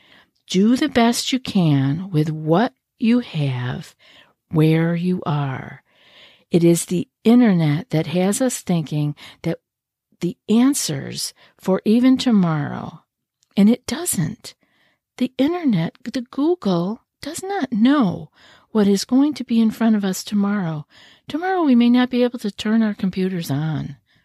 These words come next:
We don't know. Google doesn't know, so drop the rope. So if you are having an attack of cyberchondria, I want you to try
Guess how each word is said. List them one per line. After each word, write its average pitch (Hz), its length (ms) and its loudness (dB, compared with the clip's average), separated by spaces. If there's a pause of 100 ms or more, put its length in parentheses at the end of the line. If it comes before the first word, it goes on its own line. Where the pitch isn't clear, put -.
We 302 140 0
don't 208 380 0
know. 151 460 -4 (720)
Google 277 340 2
doesn't 190 400 2
know, 143 540 0
so - 340 -2 (140)
drop 208 420 0
the 185 120 -2
rope. 151 480 -8 (1080)
So 226 340 2
if 269 280 2
you 285 160 4
are 226 140 4
having 208 420 4
an 190 80 4
attack 180 520 0
of 175 100 -4
cyberchondria, 151 1200 -4 (500)
I 208 360 4
want 185 280 0
you 170 140 0
to 170 100 -4
try 156 500 -2